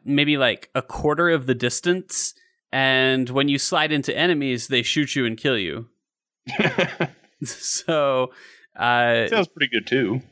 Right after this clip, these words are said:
Speaker 1: like, Titan, Titanfall really, I, I don't necessarily wanna say rewards you, but there's,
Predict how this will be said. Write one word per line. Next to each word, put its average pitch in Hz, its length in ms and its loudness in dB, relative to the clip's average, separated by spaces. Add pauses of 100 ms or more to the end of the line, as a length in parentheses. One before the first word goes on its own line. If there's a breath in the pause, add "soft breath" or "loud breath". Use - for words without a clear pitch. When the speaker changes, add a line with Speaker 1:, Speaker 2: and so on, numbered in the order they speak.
Speaker 1:
like, 175 240 -2
Titan, 226 400 0
Titanfall 202 640 0
really, 151 400 2 (120)
I, 127 200 -14
I 175 120 0
don't 185 140 2
necessarily 156 380 0
wanna 117 160 2
say 135 120 2
rewards 120 600 0
you, 220 100 0
but 151 160 2
there's, 143 220 0